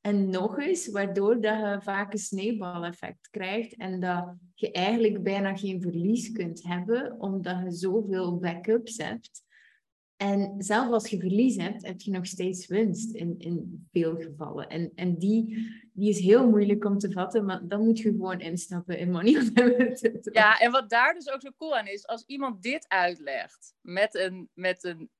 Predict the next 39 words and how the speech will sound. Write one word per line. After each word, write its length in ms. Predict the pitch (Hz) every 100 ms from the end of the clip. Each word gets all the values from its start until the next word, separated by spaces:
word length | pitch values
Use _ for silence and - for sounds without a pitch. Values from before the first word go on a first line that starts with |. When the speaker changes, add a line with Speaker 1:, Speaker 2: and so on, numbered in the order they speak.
| 160
Speaker 2:
helemaal 340 | 170 196 190
niks 240 | 180 170 -
tegen 300 | 143 147 151
dikke 220 | 156 151
Rolex, 380 | 147 143 131 -
hè, 80 |
helemaal 260 | 151 180 160
prima 300 | - 208 165
als 120 | -
je 60 | 156
dat 100 | 139
doet, 140 | 147
maar 120 | 170
als 140 | 147 226
iemand 280 | 214 196 165
dit 200 | 226 -
uitlegt 520 | 175 180 175 170 -
en 100 | 175
dus 100 | 170
zegt, 180 | 175 -
"Ja, 200 | 196 214
je 100 | 208
kan 140 | 220
het 100 | 214
geld 180 | 190 -
laten 180 | 196 -
groeien 280 | 262 233 185
en 60 |
meer 200 | 220 220
en 80 | 208
meer 180 | 208 196
en 80 | 196
meer," 280 | 220 262 - _ _ _ _ _ _ _ _
of 220 | - 320 233
jij 320 | 226 277 330
legt 240 | 175 160
het 140 | 170 -
uit, 560 | 135 151 240 - - _ _ _ _ _ _ _
ja, 260 | 180 156